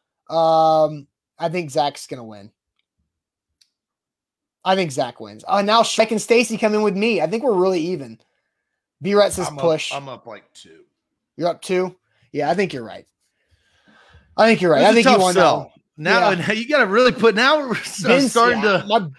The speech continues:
Speaker 1: back is up against the wall. Right.
Speaker 2: So,
Speaker 1: Oh, man.
Speaker 2: uh,
Speaker 1: So
Speaker 2: twelve, nine, and
Speaker 1: twelve, nine,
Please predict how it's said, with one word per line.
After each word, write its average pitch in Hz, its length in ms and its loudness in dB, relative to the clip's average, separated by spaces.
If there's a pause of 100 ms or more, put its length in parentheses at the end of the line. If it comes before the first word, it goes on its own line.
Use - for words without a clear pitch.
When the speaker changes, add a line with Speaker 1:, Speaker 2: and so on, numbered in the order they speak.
Speaker 1:
back 208 280 2
is 190 100 0
up 180 140 0
against 165 260 -8
the 147 80 -8
wall. 127 380 -10 (160)
Right. 120 280 -14 (640)
Speaker 2:
So, - 200 -12
Speaker 1:
Oh, 147 240 -2
man. 139 140 -12
Speaker 2:
uh, 147 260 0
Speaker 1:
So 175 180 0
Speaker 2:
twelve, 208 640 6
nine, 180 500 0
and - 0 -
Speaker 1:
twelve, 208 140 0
nine, - 120 -6